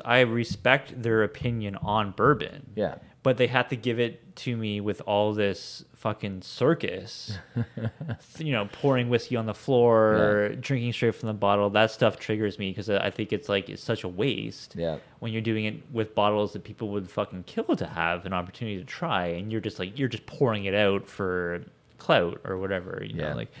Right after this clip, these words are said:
Speaker 1: it's stupid. It's, it's, it's a dumb thing to do, and, um, yeah, I mean, like,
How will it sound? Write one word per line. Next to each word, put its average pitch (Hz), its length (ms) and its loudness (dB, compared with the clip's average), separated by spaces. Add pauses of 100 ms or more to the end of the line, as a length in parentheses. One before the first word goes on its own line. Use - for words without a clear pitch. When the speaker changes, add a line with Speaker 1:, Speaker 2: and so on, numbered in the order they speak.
(120)
Speaker 1:
it's - 140 -8
stupid. - 340 -2
It's, - 160 -10
it's, 135 220 -6
it's - 200 -14
a 160 60 0
dumb 123 220 0
thing 95 140 -6
to 92 100 -8
do, 92 260 -4 (560)
and, 104 300 -2
um, 95 680 2 (640)
yeah, - 180 -4
I 90 120 -6
mean, 98 180 -6
like, 92 200 -8